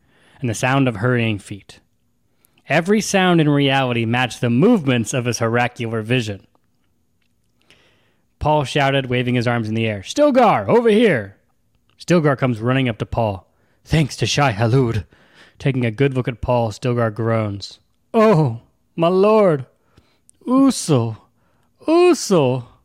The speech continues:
Usul!" Paul addressed the new troopers who had come with Stilgar, telling them the Stoneburner was finished and they needed to rush in to rescue the survivors.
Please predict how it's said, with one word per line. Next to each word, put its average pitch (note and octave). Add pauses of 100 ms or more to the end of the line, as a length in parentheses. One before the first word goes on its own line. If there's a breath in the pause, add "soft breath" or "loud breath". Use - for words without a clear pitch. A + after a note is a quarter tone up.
(720)
Usul!" C#3 (1040 soft breath)
Paul F3+
addressed C#3
the C3+
new C#3
troopers C3+
who C3
had A#2+
come B2+
with A#2
Stilgar, A2+
telling A#2+
them A2
the G#2+
Stoneburner A#3+
was B3
finished B2+
and A#2+
they B2
needed B2
to A2+
rush C3+
in B2
to B2
rescue A2+
the G#2
survivors. B2+